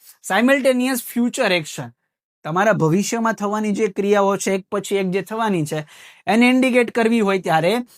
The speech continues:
she will be cooking while I will be studying. બે ક્રિયા છે. ઓકે,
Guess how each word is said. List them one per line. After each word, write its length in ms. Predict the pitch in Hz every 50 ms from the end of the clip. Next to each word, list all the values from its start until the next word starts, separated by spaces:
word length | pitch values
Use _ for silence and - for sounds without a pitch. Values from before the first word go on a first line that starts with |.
| - _ _ _ _ -
she 240 | - - - 277 285 285
will 200 | 285 285 277 269 277
be 60 | 262 214 - 269
cooking 300 | 254 214 - 262 247 240 220
while 200 | 226 233 240 254 - -
I 160 | - 190 233 247
will 280 | 254 240 240 240 240 233 208
be 80 | 233 269 285 269 - - -
studying. 580 | - - - - 226 208 196 175 147 123 123 117 - _ _ _ _ _ _ _ _ _ _ _ _ _ _ -
બે 220 | 165 185 214 240 226
ક્રિયા 360 | - 208 185 175 165 156 160
છે. 240 | 156 - 226 - _ _ _ _ _ _ _ _ _ _ -
ઓકે, 400 | 165 160 226 214 180 160 151